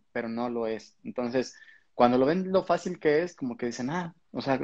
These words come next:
está muy fácil hacerlo eso". O sea, como que, pues, entonces yo también lo puedo aprender. Entonces, ahí tienes la opción dos y ya es cuestión de ética de cada técnico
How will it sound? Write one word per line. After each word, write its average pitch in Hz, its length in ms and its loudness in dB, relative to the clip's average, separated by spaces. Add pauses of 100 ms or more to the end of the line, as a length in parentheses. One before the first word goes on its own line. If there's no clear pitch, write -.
está - 240 -2
muy 160 140 4
fácil 151 320 6
hacerlo 131 400 4
eso". 131 320 0 (480)
O - 20 -10
sea, 120 120 -2
como 110 240 0
que, 107 680 2 (320)
pues, - 320 -4
entonces 135 240 -2
yo 160 120 4
también 160 220 4
lo 151 120 4
puedo 147 120 8
aprender. 127 380 0 (440)
Entonces, 123 340 0
ahí 131 260 6
tienes 180 240 0
la 143 100 2
opción 143 320 -4
dos 156 340 0
y 127 100 -8
ya 139 100 0
es 139 100 -4
cuestión 143 340 -6
de 135 120 -2
ética 131 320 -8
de 110 120 -6
cada 120 280 -6
técnico 110 440 -12